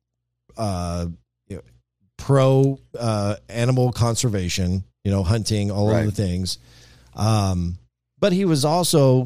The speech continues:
Speaker 1: you know, in a rock band, Staind, you
Speaker 2: Yeah.
Speaker 1: know, prior to, you know, going, doing this country thing.
Speaker 2: For years.
Speaker 1: So what's,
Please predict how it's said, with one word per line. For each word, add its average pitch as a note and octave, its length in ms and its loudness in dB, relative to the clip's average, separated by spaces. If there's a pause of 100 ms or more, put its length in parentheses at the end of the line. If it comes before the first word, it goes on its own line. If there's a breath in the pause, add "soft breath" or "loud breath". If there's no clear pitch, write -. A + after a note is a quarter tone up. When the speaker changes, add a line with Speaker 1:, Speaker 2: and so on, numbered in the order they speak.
Speaker 1:
you B2 120 0
know, A2 140 0
in A#2 60 0
a B2 60 2
rock D3 280 2
band, G#2+ 500 0
Staind, C3 600 -2 (380)
you B2 80 2
Speaker 2:
Yeah. A#2+ 60 0
Speaker 1:
know, A2+ 120 0 (180)
prior B2 260 4
to, A2+ 260 2
you A#2+ 120 0
know, A2 100 0
going, A#2 380 0
doing A#2 200 2
this G#2 140 -2
country C#3+ 320 0
thing. F2+ 320 -4 (120 loud breath)
Speaker 2:
For E2+ 60 -18
years. E2+ 220 -10
Speaker 1:
So D#3 420 6
what's, E3+ 580 -2